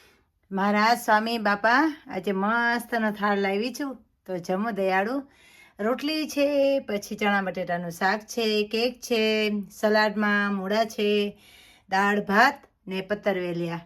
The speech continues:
આ મહંત સ્વામી મહારાજના ફેવરેટ પત્તરવેલિયા. ને આજે વ્લોગ મોડો આવશે તો માફ કરજો દયાળુ મારા વાલા. ઓ ભગવાન, આ ભગવાનના હાથમાંથી આપણે ફૂલ લઈ લઈએ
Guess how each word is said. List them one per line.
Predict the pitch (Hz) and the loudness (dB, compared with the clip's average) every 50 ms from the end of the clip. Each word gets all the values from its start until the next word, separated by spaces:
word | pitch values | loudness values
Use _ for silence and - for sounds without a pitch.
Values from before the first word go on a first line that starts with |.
| _ _ _ _ _ _ _ _ | _ _ _ _ _ _ _ _
આ | - 165 | -12 -6
મહંત | 185 214 254 285 320 311 | 0 4 6 8 6 6
સ્વામી | 302 302 285 262 254 247 | 6 2 2 2 2 2
મહારાજના | 240 233 226 233 220 214 202 196 | 2 2 4 4 2 2 0 -2
ફેવરેટ | 175 - - 208 214 214 233 240 208 - - | -4 -2 0 0 0 2 2 0 -2 -2 -8
પત્તરવેલિયા. | 185 - - 175 170 160 165 156 147 160 156 156 - _ - - - - - - - | -12 -8 -6 -4 -4 -4 -6 -6 -6 -8 -10 -10 -14 _ -20 -20 -20 -20 -20 -10 -4
ને | 208 202 | 2 2
આજે | 202 202 202 185 208 208 | 4 4 6 6 6 4
વ્લોગ | 185 180 208 233 247 - 240 | 6 4 4 4 4 6 4
મોડો | 220 220 233 254 262 | 4 6 8 8 8
આવશે | 262 254 254 247 240 - 269 262 247 240 | 8 8 8 6 4 6 6 6 6 6
તો | 220 220 202 | 4 0 -2
માફ | 185 180 180 196 202 - | -2 0 -2 -2 -4 -4
કરજો | - 233 233 226 208 247 247 240 240 240 | -2 0 0 2 4 4 4 4 4 2
દયાળુ | 196 233 226 233 233 233 233 240 269 302 370 - _ _ _ - - | 4 4 4 6 6 4 4 4 4 2 2 -4 _ _ _ -10 -4
મારા | 196 202 208 208 | -2 0 0 0
વાલા. | 202 202 202 208 233 285 311 320 285 - _ _ _ _ _ _ _ _ _ _ _ _ _ _ _ _ - | 2 2 2 6 6 4 4 2 -4 -12 _ _ _ _ _ _ _ _ _ _ _ _ _ _ _ _ -12
ઓ | - 185 196 | -10 -10 -6
ભગવાન, | - 180 - - - - - - - - - _ _ _ _ _ _ _ _ _ _ _ _ _ _ _ _ _ _ - - - - - - _ _ _ - 165 | -4 -4 -6 -6 -8 -12 -12 -14 -14 -18 -20 _ _ _ _ _ _ _ _ _ _ _ _ _ _ _ _ _ _ -20 -20 -20 -20 -20 -20 _ _ _ -12 -8
આ | 170 175 170 170 165 | -6 -6 -6 -6 -2
ભગવાનના | 165 180 175 185 180 180 175 | -4 -2 0 0 0 0 0
હાથમાંથી | 170 165 - - 180 175 180 180 | -2 -2 -2 -2 -2 2 2 0
આપણે | 180 175 180 | 0 0 -4
ફૂલ | - - 254 269 | 2 2 4 6
લઈ | 277 285 285 285 | 8 8 8 8
લઈએ | 285 285 285 285 285 294 | 10 10 8 8 8 8